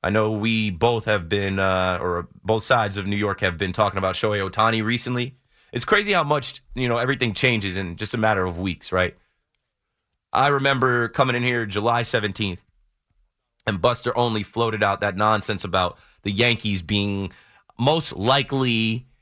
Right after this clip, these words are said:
to potentially be the f-, most aggressive team to go after Shohei Ohtani. I didn't buy it for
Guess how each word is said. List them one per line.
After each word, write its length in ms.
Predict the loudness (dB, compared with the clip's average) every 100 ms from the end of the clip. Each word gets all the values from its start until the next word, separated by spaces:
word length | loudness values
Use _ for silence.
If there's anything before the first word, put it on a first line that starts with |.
| _ _
to 100 | -6
potentially 720 | -2 -2 2 0 2 -2 -2
be 680 | -2 0 0 2 0 -2 -6 _ _ -6
the 120 | -2
f-, 140 | -2 -4
most 400 | -2 0 0 0
aggressive 580 | -2 0 0 0 -4 -4
team 540 | -2 -2 -2 -2 -6
to 100 | -4
go 220 | 0 0
after 220 | 0 -2 -4
Shohei 380 | -2 0 -2
Ohtani. 320 | 0 2 2 4
I 60 |
didn't 180 | 2 2
buy 220 | 2 2
it 100 | -2
for 300 | -6 -6 -6